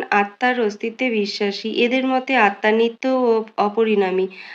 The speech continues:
আত্মা স্বরূপতই অনন্ত জ্ঞান, অনন্ত শক্তি, অনন্ত আনন্দের অধিকারী। বৌদ্ধ দর্শন। বৌদ্ধ দর্শনের প্রতিষ্ঠাতা হলেন বুদ্ধদেব বা গৌতম বুদ্ধ।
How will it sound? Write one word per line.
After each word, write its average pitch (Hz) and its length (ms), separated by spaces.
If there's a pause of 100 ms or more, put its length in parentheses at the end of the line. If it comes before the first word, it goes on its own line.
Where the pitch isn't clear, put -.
আত্মা 220 380
স্বরূপতই 240 680
অনন্ত 220 340
জ্ঞান, 247 320
অনন্ত 208 420
শক্তি, 247 440
অনন্ত 214 460
আনন্দের 220 520
অধিকারী। 190 500 (840)
বৌদ্ধ 226 380
দর্শন। 208 460
বৌদ্ধ 226 340
দর্শনের 254 440
প্রতিষ্ঠাতা 233 640
হলেন 247 260
বুদ্ধদেব 240 540
বা 233 140
গৌতম 208 440
বুদ্ধ। 185 260